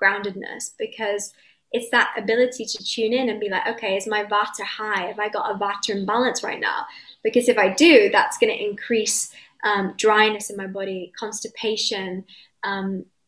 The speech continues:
you know, it's gonna exert my energy and then deplete me. So for me, it's questioning, "Okay, am I, is it serving me in this moment?"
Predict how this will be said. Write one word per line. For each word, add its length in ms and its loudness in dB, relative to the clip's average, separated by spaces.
you 140 -4
know, 100 0
it's 200 -2
gonna 220 0
exert 460 4
my 100 2
energy 440 2
and 140 -8
then 140 -6
deplete 420 -8
me. 260 -20
So 280 4
for 140 2
me, 240 4
it's 180 0
questioning, 600 0
"Okay, 380 -6
am 120 -2
I, 340 2
is 120 6
it 120 2
serving 500 4
me 240 -6
in 120 -4
this 220 -6
moment?" 480 0